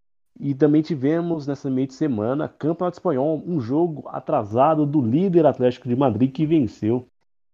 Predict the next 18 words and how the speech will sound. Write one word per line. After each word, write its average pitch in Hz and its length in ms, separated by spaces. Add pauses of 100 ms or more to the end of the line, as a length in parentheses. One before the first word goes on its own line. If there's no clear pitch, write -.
(140)
Então, 113 260
bora 113 320
lá 104 220
falar 110 400
de 110 380 (320)
futebol 117 760 (200)
e - 80
dos 127 240
destaques 120 680
dessa 131 380
semana. 104 520 (4000)
Vamos 123 180
co-, 139 140
começar 127 480
falando 127 440
da 139 360
Libertadores 143 920
América. 139 640